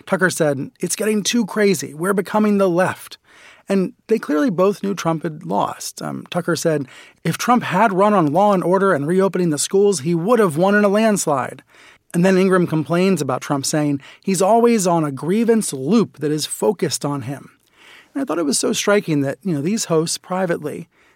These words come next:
they sound like they could be on M S N B C or C N N. They knew the truth about Trump. They knew what was going on. They knew that his own narcissism and, and resentments were eating him alive and destroying his presidency.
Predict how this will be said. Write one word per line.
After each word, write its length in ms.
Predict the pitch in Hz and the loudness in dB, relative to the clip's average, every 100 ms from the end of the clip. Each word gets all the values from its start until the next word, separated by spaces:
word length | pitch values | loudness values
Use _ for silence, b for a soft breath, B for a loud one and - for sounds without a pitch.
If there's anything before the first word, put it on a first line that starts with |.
| b 180 | b -6
they 180 | 214 | -2
sound 380 | 240 233 247 254 | -2 0 0 2
like 140 | 226 220 | 0 -2
they 100 | 226 | -2
could 120 | 220 | -2
be 100 | 233 | 0
on 120 | 220 | 2
M 120 | 220 | 2
S 120 | 214 | 2
N 100 | 214 208 | 0 0
B 100 | 190 | -2
C 160 | 214 | 0
or 80 | 202 | -2
C 180 | - 202 | -2 -2
N 120 | 196 | 0
N. 160 | 202 110 _ _ b b b | -2 -6 _ _ b b b
They 180 | - 254 | -6 0
knew 360 | 240 247 262 202 | 2 2 2 0
the 100 | 151 | -2
truth 280 | - 156 143 | -2 -2 -2
about 240 | 135 143 | -6 -8
Trump. 360 | - 135 - - _ | -6 -6 -8 -18 _
They 140 | 294 269 | -6 -2
knew 260 | 254 269 | 0 0
what 180 | 247 220 | 2 0
was 140 | 180 139 | 0 -2
going 260 | 143 139 | -4 -4
on. 280 | 135 139 147 _ _ | -6 -8 -12 _ _
They 140 | 247 247 | -4 0
knew 220 | 233 240 | 2 2
that 120 | 202 | 2
his 160 | 190 180 | 2 2
own 260 | 185 180 151 | 0 0 0
narcissism 800 | 156 139 160 165 147 160 151 156 | 0 -2 -2 -2 -2 0 -2 -2
and, 200 | 143 147 | -4 -4
and 160 | 135 | -6
resentments 640 | 139 131 156 175 - 147 131 | -6 -6 -6 -6 -4 -6 -4
were 160 | 143 - | -6 -6
eating 320 | 180 180 170 | -4 -2 -2
him 140 | 156 | -2
alive 460 | 151 143 170 180 143 | -2 -4 -2 -2 -4
and 100 | 143 | -6
destroying 500 | 156 - 185 190 190 | -8 -8 -4 -4 -2
his 140 | 175 | -4
presidency. 760 | - 226 247 226 131 - - | -6 -4 -2 -2 -4 -8 -12